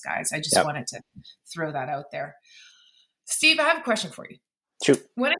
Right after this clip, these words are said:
Speaker 1: comes to raising capital, what's the biggest challenge or couple of challenges you've faced along the way? Like, what are the,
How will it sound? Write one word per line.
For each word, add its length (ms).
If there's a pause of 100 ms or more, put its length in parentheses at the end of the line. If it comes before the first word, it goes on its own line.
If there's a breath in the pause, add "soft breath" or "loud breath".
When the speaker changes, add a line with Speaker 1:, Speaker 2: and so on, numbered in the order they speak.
(120)
Speaker 1:
comes 180
to 100
raising 400
capital, 560 (220)
what's 160
the 80 (140)
biggest 360
challenge 440
or 220 (140)
couple 240
of 100
challenges 600
you've 140
faced 340
along 240
the 80
way? 400
Like, 280
what 240
are 100
the, 240